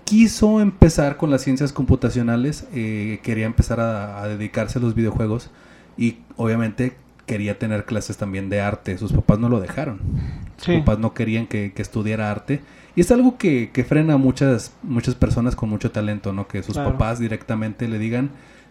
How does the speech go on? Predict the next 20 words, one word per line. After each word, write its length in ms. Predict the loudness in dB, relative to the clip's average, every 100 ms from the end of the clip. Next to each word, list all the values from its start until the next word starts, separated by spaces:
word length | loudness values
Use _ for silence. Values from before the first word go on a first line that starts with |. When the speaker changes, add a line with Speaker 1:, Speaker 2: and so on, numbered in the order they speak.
| -10
Speaker 1:
eh, 180 | -4 4
"No 160 | 6 8
puedes 280 | 6 6
hacer 220 | 0 0 0
eso 260 | 0 4
porque, 400 | 4 2 -2 -4
pues, 200 | -2 -2
igual, 560 | -2 0 -2 -2 -4 -6
eh, 140 | -8 -10
te 60 |
vas 120 | -8 -4
a 40 |
morir 260 | -2 -2 -4
de 80 |
hambre", 180 | -6 -10
y 20 | -10
tal, 160 | 0 2
¿no? 120 | 2
Speaker 2:
Ujú. 100 | 0 -6 -18 -20 -10
Speaker 1:
Eh, 440 | -4 -2 -2 -2